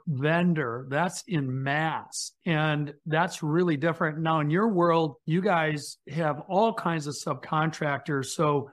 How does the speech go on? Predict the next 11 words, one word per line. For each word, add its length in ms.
for 120
this 220
conversation, 840
maybe 280
we 140
consider 560
all 220
of 100
those 320
entities 540
internal, 800